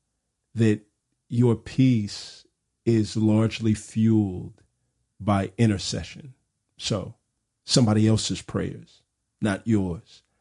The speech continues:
Um, uh, I've got this disconnected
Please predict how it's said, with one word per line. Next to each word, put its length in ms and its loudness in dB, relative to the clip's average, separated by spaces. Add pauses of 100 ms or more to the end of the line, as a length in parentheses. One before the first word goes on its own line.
(340)
Um, 400 2 (1000)
uh, 420 -2 (180)
I've 200 2
got 280 0
this 180 0
disconnected 1120 -2